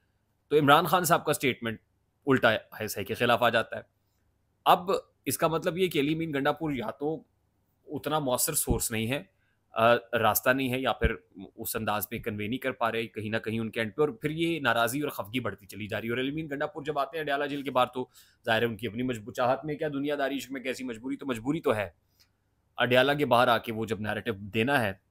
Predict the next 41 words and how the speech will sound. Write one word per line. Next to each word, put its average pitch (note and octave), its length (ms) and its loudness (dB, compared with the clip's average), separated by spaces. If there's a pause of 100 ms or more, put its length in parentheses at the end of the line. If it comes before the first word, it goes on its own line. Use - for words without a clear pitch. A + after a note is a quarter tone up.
(180)
अब - 60 -12
सैंडविच A#2+ 380 0
बने A#2+ 220 0
हुए C#3 180 -4
हैं, C3 80 -6
एस्टैब्लिशमेंट A2 640 -8
की C#3 80 -8
सुने C#3+ 220 -8
या D3 100 -6
कप्तान F3+ 400 -4
की E3+ 80 -6
सुने। D3+ 240 -8
कप्तान G#2 380 -4
ने G#2 80 -12
चीफ A2 200 -12
मिनिस्टर A2 280 -10
लगाया C3+ 300 2
है, A#2 140 -6 (760)
खुद A2 140 -2
भी A2 420 0
वजारत A#2 320 4
आला G#2+ 180 2
भी G2+ 120 -6
जाती A2+ 320 -2
है, A#2+ 60 2
अपने B2 200 -2
लोग A#2 240 -2
भी A2+ 120 -4
नाराज B2 320 2
बैठे A#2+ 260 -2
हुए A#2 180 -4
हैं। A2 60 -4
अब G#2 220 -8
ग्रैंड C#3 340 4
जिरगा A2+ 280 0
भी A#2 120 -4
बुलाया A#2+ 260 2
गया A#2+ 160 -2
है B2 60 -2
केपी A#2+ 300 -6
में, A2+ 140 -10